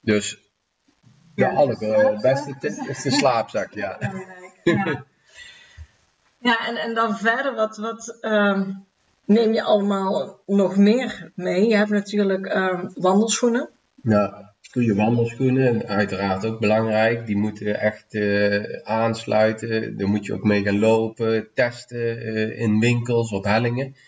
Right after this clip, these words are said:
Speaker 1: Want je loopt natuurlijk, eh, berg op, maar ook af. Dus hij mag, eh, je voet mag niet gaan schuiven in je schoen. Anders krijg je blaren en, eh, drukpijnen. Eh, sokken.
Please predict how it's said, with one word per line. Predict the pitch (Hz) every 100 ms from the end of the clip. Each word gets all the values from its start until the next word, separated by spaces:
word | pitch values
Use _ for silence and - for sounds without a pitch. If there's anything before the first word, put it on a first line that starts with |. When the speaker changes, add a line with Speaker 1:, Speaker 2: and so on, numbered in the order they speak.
| _ - - _ _
Speaker 1:
Want | - 98
je | 101
loopt | 101 101
natuurlijk, | 101 98 104 101 101 101
eh, | 95 95 95 95 101 101 -
berg | - 101 101 98 98
op, | 123 123 120
maar | 107 104
ook | - 113 -
af. | 113 117 - - _
Dus | - 101
hij | 107 101
mag, | 101 101 - -
eh, | 101 98
je | 101
voet | 98 120
mag | 117 101 117
niet | 120 110
gaan | 104
schuiven | - 110 117 110 110
in | 110
je |
schoen. | 104 - 120 139 - _ - - _ -
Anders | 104 98
krijg | - 98 95
je | 92
blaren | 98 101 107 110 107
en, | 104 98 95
eh, | 92 87
drukpijnen. | 98 110 - 110 110 120 135 - _ _ _ _ _ _ _ _ -
Eh, | 107 101 98
sokken. | - 143 139 160 165